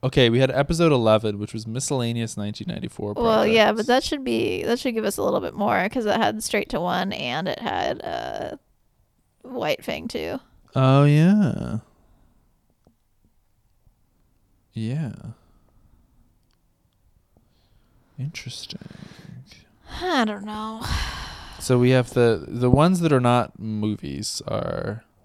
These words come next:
Speaker 1: miscellaneous nineteen ninety-four projects, which is not an episode about a single movie. Uh, Sandra, which is an episode about a podcast, and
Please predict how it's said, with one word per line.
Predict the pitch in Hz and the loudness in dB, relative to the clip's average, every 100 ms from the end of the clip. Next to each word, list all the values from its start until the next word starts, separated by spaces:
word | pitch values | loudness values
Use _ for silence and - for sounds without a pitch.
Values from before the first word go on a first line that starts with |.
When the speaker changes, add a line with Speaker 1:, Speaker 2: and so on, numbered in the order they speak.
| _ - | _ -12
Speaker 1:
miscellaneous | 113 113 120 113 110 107 110 - | -6 -4 -4 -4 -4 -4 -4 -4
nineteen | 107 104 107 | -6 -6 -6
ninety-four | 117 - 131 131 | -6 -4 -2 0
projects, | 135 127 131 127 - - - - _ _ _ _ _ _ - | 2 0 0 -4 -4 -14 -18 -20 _ _ _ _ _ _ -10
which | 113 | -6
is | 110 | -4
not | 104 101 | -4 -4
an | 98 | -6
episode | 101 107 98 | -6 -4 -4
about | 170 - | -4 -6
a | |
single | - 180 147 | -6 -8 -8
movie. | 110 - 113 - _ _ _ _ _ _ _ | -8 -8 -10 -12 _ _ _ _ _ _ _
Uh, | 120 117 110 107 107 | -2 0 2 0 0
Sandra, | - - 113 113 131 135 | -2 -4 -2 0 0 0
which | 135 | -2
is | - | -6
an | 113 | -6
episode | 104 - 104 | -6 -6 -6
about | 104 | -8
a | - | -6
podcast, | 101 98 - 101 113 - - | -6 -6 -6 -6 -6 -12 -12
and | 110 110 110 107 107 107 - - | -6 -4 -2 -4 -6 -10 -12 -16